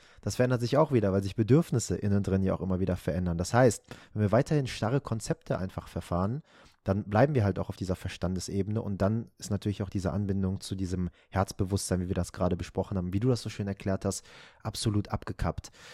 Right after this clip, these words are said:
Ja, finde ich super interessant, welche Worte du da einfach in diesem Kontext auch gerade gewählt hast. Ähm, du hast das Thema der Selbstoptimierung auch nochmal so ein bisschen genannt, mit Ernährung und allem drum und dran. Was glaubst du, warum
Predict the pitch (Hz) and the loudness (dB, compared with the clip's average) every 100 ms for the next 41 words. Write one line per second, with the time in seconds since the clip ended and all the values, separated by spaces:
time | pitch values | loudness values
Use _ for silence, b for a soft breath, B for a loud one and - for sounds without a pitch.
0 | B B 117 113 123 101 120 120 104 104 | B B 0 2 2 2 6 6 4 0
1 | 113 113 - 101 92 101 - 104 90 87 | 2 2 2 -2 2 2 2 2 2 0
2 | - 92 92 87 90 - 104 107 101 - | -2 -4 -2 -2 -4 -4 -2 -2 -2 -4
3 | 82 78 - 82 87 82 82 85 92 113 | -6 -6 -4 -2 -2 0 0 0 0 -4
4 | - B B B B 104 104 107 104 - | -6 B B B B 0 0 0 -2 -6
5 | _ - 107 110 - 113 - - 120 123 | _ -4 -2 -2 -2 -4 -6 -4 0 0
6 | 110 95 104 - - - 120 101 92 85 | 2 2 2 0 -6 -6 -2 0 0 -4
7 | 92 85 87 82 82 - 87 82 80 76 | -8 -4 -4 -2 -4 -6 -6 -4 -4 -6
8 | - 87 87 - - - 90 95 107 101 | -6 -6 -6 -6 -8 -8 -2 2 2 2
9 | 82 - 73 80 80 73 80 78 78 78 | -4 -6 -6 -4 -6 -6 -8 -6 -8 -8
10 | b b b b b 92 90 120 135 131 | b b b b b -8 -6 -4 -2 -4
11 | - 113 104 101 127 131 | -4 -2 -2 0 -2 -4